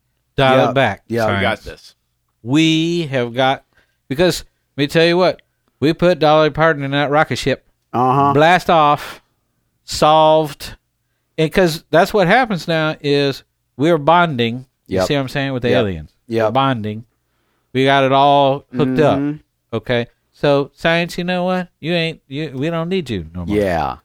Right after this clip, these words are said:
Speaker 1: 'Cause you know what? <laughs> Maybe we got Beyonce science now.
Speaker 2: Yeah.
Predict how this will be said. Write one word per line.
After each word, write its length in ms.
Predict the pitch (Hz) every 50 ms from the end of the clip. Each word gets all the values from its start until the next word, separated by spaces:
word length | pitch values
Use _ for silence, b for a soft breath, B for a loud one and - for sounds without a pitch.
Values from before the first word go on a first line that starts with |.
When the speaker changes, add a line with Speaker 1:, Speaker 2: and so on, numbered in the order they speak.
| _ _
Speaker 1:
'Cause 200 | - 175 170 139
you 80 | 185 196
know 160 | 208 208 208 202
what? 320 | 202 208 208 196 - - _ _ _
<laughs> 140 | _ _ -
Maybe 220 | 147 175 247 247 214
we 160 | 202 220 208
got 200 | 202 208 208 175
Beyonce 460 | 190 185 196 214 208 - - 131 113
science 420 | - - 113 104 90 82 - - -
now. 220 | 95 80 80 - -
Speaker 2:
Yeah. 500 | 165 202 277 311 349 - 294 202 -